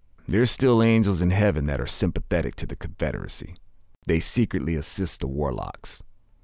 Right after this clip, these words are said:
"How do you keep secrets from God?" "You can't keep secrets from God,"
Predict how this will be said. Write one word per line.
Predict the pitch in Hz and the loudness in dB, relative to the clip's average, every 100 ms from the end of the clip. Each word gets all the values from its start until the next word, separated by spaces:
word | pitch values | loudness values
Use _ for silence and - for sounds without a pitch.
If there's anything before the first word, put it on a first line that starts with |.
| _ - | _ -4
"How | 143 220 | 0 2
do | 302 | 2
you | 381 | 0
keep | - 123 107 | 0 0 2
secrets | - 113 - 123 - | 2 0 0 -2 0
from | - 95 90 | 2 2 2
God?" | 95 135 - - - - - - - | 2 2 0 -4 -10 -16 -20 -20 -8
"You | - 92 82 | 0 2 2
can't | - 139 92 | 2 0 0
keep | - 87 | -2 -2
secrets | - 85 - 67 | 0 -2 -2 -4
from | - 73 | -2 -2
God," | 73 57 50 - | -2 -2 -4 -8